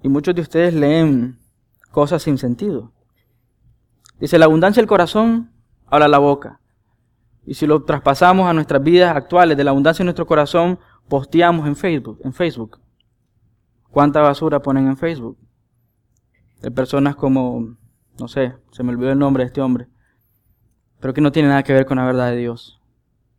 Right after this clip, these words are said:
Andamos haciendo comentarios que simplemente reflejan lo vacío que estamos en nuestros corazones. Ningún comentario que glorifique y honre a Dios. Ningún comentario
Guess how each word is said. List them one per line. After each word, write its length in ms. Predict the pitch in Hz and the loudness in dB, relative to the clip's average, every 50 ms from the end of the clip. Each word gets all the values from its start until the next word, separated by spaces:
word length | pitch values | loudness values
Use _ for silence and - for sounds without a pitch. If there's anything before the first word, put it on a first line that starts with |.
| _ _ _ _ _ _ _ _ _ _ _ _ _ _ _ _ _ _ _ _ | _ _ _ _ _ _ _ _ _ _ _ _ _ _ _ _ _ _ _ _
Andamos 320 | - 139 135 139 151 147 | -2 0 2 2 2 2
haciendo 260 | 143 135 156 147 147 135 | 0 0 0 0 0 0
comentarios 680 | - 143 139 131 131 147 151 156 151 151 151 151 151 - | 0 0 0 0 0 2 2 2 2 0 -4 -8 -10 -10
que 100 | - 131 | -12 -6
simplemente 500 | - 156 143 143 147 143 147 139 135 139 | -4 -2 -2 0 2 2 2 0 0 -2
reflejan 440 | 135 135 135 - 147 147 147 143 | -2 -4 -2 -2 -2 -2 0 -2
lo 80 | 135 123 | 0 -2
vacío 640 | 127 123 123 - 156 156 160 160 160 170 180 - _ _ _ _ _ _ _ _ _ _ _ _ _ _ _ _ _ _ _ _ _ _ | -2 -4 -4 -4 -4 -2 -2 0 -2 -2 -6 -10 _ _ _ _ _ _ _ _ _ _ _ _ _ _ _ _ _ _ _ _ _ _
que 100 | - 131 | -10 -8
estamos 560 | - - 143 139 139 139 139 139 139 _ _ _ | -4 -2 0 0 2 0 -2 -4 -6 _ _ _
en 100 | - 131 | -8 -8
nuestros 240 | 131 127 123 127 123 | -8 -6 -8 -12 -10
corazones. 680 | - 135 120 120 - - 117 107 107 95 98 - _ _ _ _ _ _ _ _ _ _ _ _ _ _ _ _ _ _ _ _ | -8 -8 -8 -8 -10 -12 -14 -14 -14 -16 -18 -20 _ _ _ _ _ _ _ _ _ _ _ _ _ _ _ _ _ _ _ _
Ningún 280 | - 147 151 175 208 214 | -2 2 4 4 4 4
comentario 520 | 202 196 165 160 151 190 180 170 170 160 | 4 4 4 4 4 4 4 4 4 2
que 100 | 135 151 | 2 0
glorifique 520 | 143 135 131 135 127 - 165 170 165 170 156 | 0 0 0 -2 0 0 -2 0 0 0 0
y 60 | 139 | 0
honre 220 | 139 139 127 127 | 0 0 -2 -2
a 40 | 123 | -2
Dios. 380 | 123 123 120 113 113 - - _ _ _ _ _ _ _ _ _ _ _ _ _ - | -2 -4 -6 -6 -10 -14 -20 _ _ _ _ _ _ _ _ _ _ _ _ _ -2
Ningún 280 | 143 147 160 190 214 | 2 4 4 4 6
comentario 600 | 208 208 190 180 170 151 185 185 180 185 185 190 | 6 4 4 4 2 4 4 4 4 4 2 0